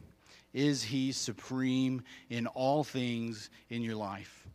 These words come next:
First of all, have you turned to him and you given your life to him and second of all, are you doing that on a daily basis? Let's pray. Dear Heavenly Father, Lord, I thank you.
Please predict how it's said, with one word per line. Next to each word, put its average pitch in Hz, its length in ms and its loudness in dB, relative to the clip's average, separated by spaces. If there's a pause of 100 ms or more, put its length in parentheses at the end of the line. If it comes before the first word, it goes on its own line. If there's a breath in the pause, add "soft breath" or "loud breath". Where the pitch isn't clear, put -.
(360 loud breath)
First 151 260 4
of 147 80 4
all, 156 120 8
have 139 160 4
you 127 120 -2
turned 160 440 2
to 147 100 2
him 147 200 4
and 131 140 2
you 127 80 2
given 156 460 4
your 139 140 2
life 143 300 4
to 139 140 -2
him 127 220 -2 (420 loud breath)
and 113 120 -6
second 131 340 -2
of 113 100 -6
all, 113 260 0 (200 loud breath)
are 117 160 -2
you 110 240 -6
doing 110 320 -6
that 104 160 -4
on 95 180 -6
a - 20 -10
daily 95 320 -8
basis? - 540 -12 (1160)
Let's - 80 -18
pray. - 200 -18 (1400 loud breath)
Dear 123 120 4
Heavenly 117 180 2
Father, 110 260 2
Lord, 107 140 -2
I 110 120 0
thank 110 360 -4
you. 92 220 -8